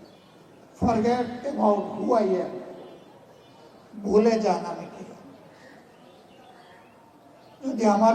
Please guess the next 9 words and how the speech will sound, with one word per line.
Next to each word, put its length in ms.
পরিচয় 320
আপনার 340
মাথায় 380
থাকে, 320
আপনি 460
অতিরিক্ত 680
স্নায়ুর 640
চাপে 280
ভুগবেন। 500